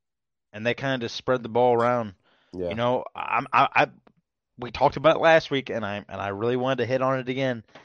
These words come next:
Speaker 1: We both said they had to stop Deebo Samuel. He was gonna be a factor. The man carried the
Speaker 2: Yep.
Speaker 1: ball
Speaker 2: It was
Speaker 1: ten times in this game.
Speaker 2: Yeah.
Speaker 1: Ten. Ten times.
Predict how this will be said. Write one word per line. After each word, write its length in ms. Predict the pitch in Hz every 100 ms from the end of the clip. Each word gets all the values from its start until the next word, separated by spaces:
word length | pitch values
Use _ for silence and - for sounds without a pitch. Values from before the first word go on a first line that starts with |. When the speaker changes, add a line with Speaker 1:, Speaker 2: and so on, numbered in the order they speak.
| _ _ -
Speaker 1:
We 160 | 123
both 280 | 110 123 135
said 300 | - 139 131 -
they 160 | 117
had 160 | 98 131
to 80 | 123
stop 260 | - 123
Deebo 280 | 123 120 117
Samuel. 380 | - 110 101 87
He 220 | - 120
was 200 | 120 104
gonna 240 | 120 123 110
be 160 | 117
a 40 | 107
factor. 480 | 120 110 - 95 - _ _
The 60 | 113
man 500 | 123 131 139 139 123
carried 320 | - 135 127
the 40 | 117
Speaker 2:
Yep. 40 |
Speaker 1:
ball 260 | 127 127 117
Speaker 2:
It 100 | 87
was 0 |
Speaker 1:
ten 280 | 87 143 135
times 400 | 131 131 131 107
in 60 | 104
this 140 | -
game. 280 | 101 90 87 _
Speaker 2:
Yeah. 180 | 87 85
Speaker 1:
Ten. 440 | - 170 175 131 95 _ _ _ _ -
Ten 240 | 180 185
times. 640 | 160 170 170 123 98 -